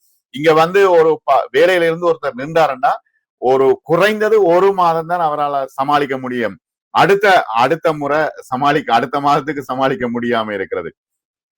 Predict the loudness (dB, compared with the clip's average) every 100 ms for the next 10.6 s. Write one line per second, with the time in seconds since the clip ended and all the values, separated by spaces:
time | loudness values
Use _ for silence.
0 | _ _ 0 2 4 4 4 4 4 4
1 | 2 0 0 0 0 -2 -4 -2 -2 -2
2 | -2 0 2 4 2 0 -2 -6 -6 -10
3 | -8 -8 -4 -2 -4 -8 -6 -2 2 2
4 | 4 4 2 -2 -6 -4 -6 -6 -10 -6
5 | -4 -4 -4 -2 -2 -2 -10 -10 -2 0
6 | 2 -2 -6 -8 _ _ _ _ _ _
7 | _ _ 0 4 4 4 4 4 2 -2
8 | -4 0 0 0 -2 -2 0 2 2 4
9 | 2 2 0 2 2 2 0 2 2 0
10 | -4 -4 -2 -2 -2 -6